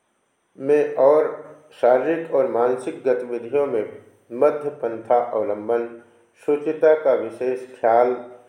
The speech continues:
और नियमबद्धता स्वस्थ जीवन के अंग हैं, लेकिन ये ही काफ़ी नहीं है।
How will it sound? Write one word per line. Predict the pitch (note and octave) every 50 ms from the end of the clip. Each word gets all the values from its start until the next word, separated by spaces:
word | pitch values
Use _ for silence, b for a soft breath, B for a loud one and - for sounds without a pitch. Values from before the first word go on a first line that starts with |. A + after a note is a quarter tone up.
| b b b b b -
और | - C#3 D3 D3 C#3+
नियमबद्धता | C3 B2+ C3 C3+ C3+ C3+ A#2+ A#2+ - - - A2+ G#2+ - A2+ G#2+ G#2 - - - - - - _ _ _ _ _ _ _
स्वस्थ | - D3 D#3 D3+ D3 - C3
जीवन | - A#2 A#2 A#2+ B2 C3 C#3
के | C#3 C#3+ C#3+ - A#2+ G#2
अंग | - - G#2+ G#2+ G#2+ G#2
हैं, | G2+ G2 - F2+ - - - - _ _ _ _ _ _ _ B2
लेकिन | C3+ C#3 C#3 C#3 D3+ D3+
ये | C#3 B2 A#2+ C#3 D3+ D#3+
ही | D3+ - A#2 G#2+ G#2 G2+ - b b b b b b b _
काफ़ी | - B2 B2 - - C3+ B2+
नहीं | A#2+ G#2 F#2+ A2+ A#2+ A2+
है। | A2 F2 F2 E2+ - - -